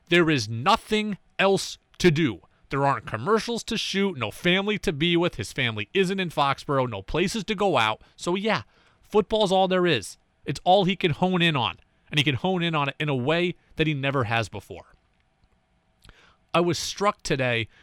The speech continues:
by something that Yasiel Puig, the baseball player, said on social media. And Yasiel Puig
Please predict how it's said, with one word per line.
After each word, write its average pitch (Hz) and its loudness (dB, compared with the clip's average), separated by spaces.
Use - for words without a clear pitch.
by 139 2
something 160 -2
that 139 -4
Yasiel 123 0
Puig, 107 -4
the 98 -4
baseball 107 0
player, 95 -2
said 131 0
on 110 -2
social 107 -4
media. 95 -6
And 127 -8
Yasiel 208 -4
Puig 254 -4